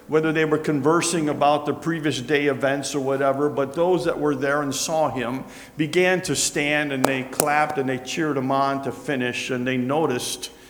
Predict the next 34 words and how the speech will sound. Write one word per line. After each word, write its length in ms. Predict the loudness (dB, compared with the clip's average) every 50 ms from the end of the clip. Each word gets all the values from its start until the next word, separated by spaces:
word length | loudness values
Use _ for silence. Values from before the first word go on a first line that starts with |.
| -20 -20 -20 -20 -20 -20 -20 _ _ _
that 160 | -4 -2 0
as 260 | 2 2 0 0 -2
he 80 | -4 -2
was 220 | -2 0 -2 -2
running, 580 | -2 -4 -2 0 0 2 2 0 0 -2 -2 -2
it 140 | -4 -4 -4
was 480 | -4 -6 -6 -6 -10 -12 -12 -14 -16 -14 -10
becoming 580 | -8 -8 -8 -6 -6 -4 -2 -2 -2 -2 -2 -4
very 460 | -4 -4 -2 -2 -2 -2 -2 -4 -6 -8 -10 -10
laborious 800 | -8 -6 -6 -4 -2 -2 0 0 0 -2 -4 -6 -8 -10 -12 -12
for 160 | -14 -14 -16
him. 260 | -16 -16 -16 -16 -18 -20 -20 -20 -20 -20 _ _ _ _ _ _ _ _ _ _ _ _ _ _ _ _ _ _ _ _ _ _ _ _ _ _ _ _ _ _ _ _ 4
Unbeknown 680 | 6 6 6 4 2 2 2 2 4 4 2 2 0
to 120 | -2 -4 -4
him, 460 | -2 -2 0 0 0 0 0 2 2
or 300 | 2 2 2 2 4 4
unbeknown 560 | 6 6 6 6 4 4 6 4 4 4 2
to 100 | 0 0
the 160 | 0 0 -2 -2 -6 -6 -4
individuals 760 | -2 0 0 2 2 0 0 2 2 0 0 0 -2 -4 -6
there, 340 | -2 0 2 2 2 2 0
he 280 | -2 -2 -2 -2 0
had, 360 | 0 0 0 0 0 -2 -6 -8 -10 -14 -20 -20 -20 -20 -20 -20 -12 -10
about 280 | -2 2 4 4 4 2
halfway 580 | 2 4 4 4 4 4 2 2 4 4 4
through 240 | 2 2 0 2 2
the 80 | 4 4
race 420 | 4 4 2 2 4 2 2 2
that 260 | 2 2 0 0 0 0
day, 200 | 0 0 0 0
he 200 | 0 0 -2 -2
had 260 | -2 -4 -6 -6 -8
fallen 720 | -10 -4 0 2 4 4 4 4 2 0 0 -2 -2 -2
and 640 | -2 -4 -4 -4 -4 -4 -4 -6 -6 -8 -10 -14 -18